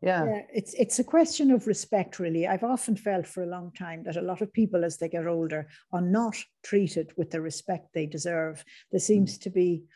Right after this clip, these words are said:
Speaker 2: I've seen it happen to my own parents in situations. They're treated as if they were always, they were born like
Speaker 1: Mm.
Speaker 2: this, they were always like this. They could have
Speaker 1: Mm.
Speaker 2: had a life and accomplished all sorts of
Speaker 1: Mm.
Speaker 2: amazing things.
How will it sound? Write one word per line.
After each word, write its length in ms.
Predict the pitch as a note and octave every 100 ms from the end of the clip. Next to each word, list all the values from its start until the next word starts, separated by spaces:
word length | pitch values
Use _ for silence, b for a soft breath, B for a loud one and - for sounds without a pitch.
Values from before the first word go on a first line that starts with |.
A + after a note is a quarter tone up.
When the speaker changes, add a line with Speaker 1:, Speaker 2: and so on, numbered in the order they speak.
| b b b b -
Speaker 2:
I've 260 | F#3 F#3
seen 260 | G3 B3 G#3+
it 100 | F#3+
happen 260 | F#3 - E3
to 100 | E3+
my 180 | F3
own 180 | F3 F#3
parents 400 | E3+ F3+ D#3+ D#3
in 80 | D#3
situations. 720 | - D#3+ E3 E3 D#3+ E3+ D#3+
They're 140 | G3 F3+
treated 380 | G#3 G3+ G3
as 140 | F3+ E3+
if 240 | F#3+ -
they 140 | G3 F3+
were 160 | E3+
always, 720 | - F3 F3+ G3 B3+ C4+ -
they 120 | - F3
were 140 | F3
born 300 | E3 F#3 G3+
like 180 | F#3+ F#3+
Speaker 1:
Mm. 60 |
Speaker 2:
this, 180 | G3 E3
they 140 | - E3
were 160 | E3+
always 320 | F3 F3 F3+
like 180 | F#3 F3+
this. 220 | - G3 -
They 120 | F#3
could 180 | - E3
have 80 |
Speaker 1:
Mm. 60 | E3+
Speaker 2:
had 100 | F3
a 80 | F3
life 320 | F3 F3 -
and 100 | F3
accomplished 560 | E3 - F3 - D3+ -
all 140 | D#3+
sorts 360 | - F3+ D#3+ -
of 80 |
Speaker 1:
Mm. 40 | E3
Speaker 2:
amazing 420 | E3+ E3+ D#3+ E3+
things. 400 | F3+ F3 E3 -